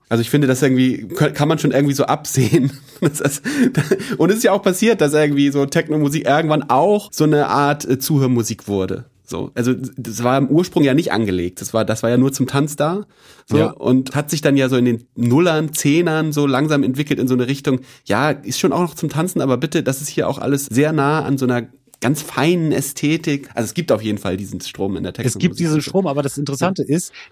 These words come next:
Speaker 2: der ist nicht besonders erfolgreich. Und
Speaker 1: Ja,
Speaker 2: das,
Speaker 1: stimmt.
Speaker 2: das
Speaker 1: Ja.
Speaker 2: zeigt sich nämlich dann auch, das finde ich, der, der Techno, da springen wir jetzt so ein bisschen, weil jetzt sind wir wirklich in der Beschallungstechnik und natürlich die Disco-Musik und später
Speaker 1: Ja.
Speaker 2: die Techno-Musik, Detroit Techno und so. Das funktioniert natürlich,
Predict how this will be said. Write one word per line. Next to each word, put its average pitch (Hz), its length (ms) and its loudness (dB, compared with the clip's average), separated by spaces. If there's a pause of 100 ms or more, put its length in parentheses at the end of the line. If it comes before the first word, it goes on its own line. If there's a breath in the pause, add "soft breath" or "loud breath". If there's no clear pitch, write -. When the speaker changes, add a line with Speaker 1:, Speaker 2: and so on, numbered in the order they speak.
Speaker 2:
der 156 100 0
ist 156 140 -6
nicht 165 160 0
besonders 139 280 -2
erfolgreich. 117 640 -4 (120)
Und 120 140 2
Speaker 1:
Ja, 120 120 6
Speaker 2:
das, - 120 2
Speaker 1:
stimmt. 110 280 -2
Speaker 2:
das 139 120 2
Speaker 1:
Ja. 98 100 -2
Speaker 2:
zeigt 156 300 0
sich 127 160 -2
nämlich 107 260 -2
dann 110 220 -4
auch, 120 360 -6
das 117 180 -10
finde 135 160 -2
ich, - 40 -6
der, 120 160 -4
der 113 160 -2
Techno, 135 340 -2
da 113 140 0
springen 147 300 -2
wir 151 80 4
jetzt 113 100 0
so 123 60 -2
ein 107 60 -2
bisschen, 117 280 0
weil 113 160 2 (340 loud breath)
jetzt 117 140 2
sind 123 160 0
wir 120 140 -2
wirklich 113 200 -6
in 120 120 -4
der 113 100 2
Beschallungstechnik 156 960 -4
und 123 120 -2
natürlich 139 480 -2 (180)
die 110 160 -6
Disco-Musik 113 960 -2 (260)
und 107 160 -6
später 120 200 2
Speaker 1:
Ja. 113 80 2
Speaker 2:
die 107 100 -2
Techno-Musik, 104 720 -2 (240)
Detroit 110 460 -4
Techno 104 340 -4
und 87 80 -6
so. 123 100 -4 (380 loud breath)
Das - 280 -2 (220)
funktioniert 143 640 0
natürlich, 120 540 0